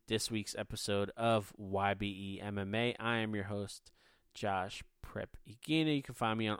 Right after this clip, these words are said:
all forms of social media over at Preps in One Word. You can find the show on Instagram at Y B E M M A Podcast, as well as Teespring,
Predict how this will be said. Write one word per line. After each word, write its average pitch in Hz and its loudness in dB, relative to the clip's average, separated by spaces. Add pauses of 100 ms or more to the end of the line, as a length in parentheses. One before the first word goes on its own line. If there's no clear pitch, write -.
all 156 10
forms 107 0
of 98 -8
social - -4
media 92 -6 (480)
over 98 2
at 92 -2
Preps - 0
in 95 -6
One 95 -4
Word. 127 6
You 120 -2
can - -16
find 110 -2
the 107 -2
show 123 6 (760)
on 110 0
Instagram 98 -4 (460)
at 95 0
Y 98 4
B 104 -2
E 101 -6 (220)
M 104 -4
M 101 -2
A 98 0
Podcast, 104 -2
as 98 -8
well 113 4
as 123 0
Teespring, 101 -2